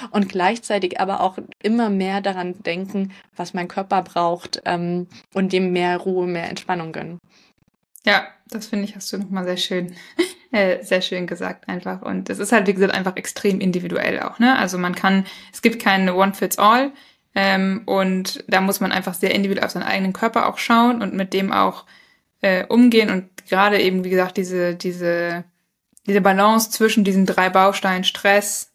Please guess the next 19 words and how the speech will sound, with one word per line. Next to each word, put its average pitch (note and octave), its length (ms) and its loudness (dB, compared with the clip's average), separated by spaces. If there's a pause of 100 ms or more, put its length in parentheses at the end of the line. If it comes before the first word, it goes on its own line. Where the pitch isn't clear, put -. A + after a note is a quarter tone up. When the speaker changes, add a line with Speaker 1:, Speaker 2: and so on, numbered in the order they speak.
(340)
Speaker 2:
Bewegung, F#3+ 580 0
Ernährung, F#3 800 0 (640)
ist - 160 -4
halt F3+ 160 -2
einfach F#3+ 220 -4
extrem F#3 420 -2
wichtig, A#3 360 4
da F#3 160 6
eine F3+ 140 0
Balance F#3+ 320 2
zu G3+ 100 -8
haben. F#3+ 80 0
Und F3+ 60 -2
wenn F3+ 120 -2
eins F#3+ 340 0
aus G#3 180 2
der A#3+ 80 2
Balance F#3+ 400 2
fällt, F#3+ 340 2